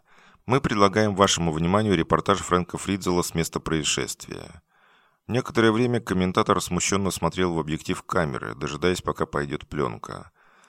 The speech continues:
Фрэнк Фридзел стоял посреди путаницы пожарных шлангов на тротуаре перед домом Музи.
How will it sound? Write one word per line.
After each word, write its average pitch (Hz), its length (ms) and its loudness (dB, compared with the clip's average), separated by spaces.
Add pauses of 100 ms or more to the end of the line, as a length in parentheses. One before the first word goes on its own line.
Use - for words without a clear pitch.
Фрэнк 113 360 2
Фридзел 95 480 -2
стоял 110 400 -2
посреди 87 440 -4
путаницы 95 560 -4
пожарных 85 480 0
шлангов - 640 -6 (160)
на 76 100 -8
тротуаре 98 540 2
перед 78 260 -4
домом 85 280 0
Музи. 73 600 -4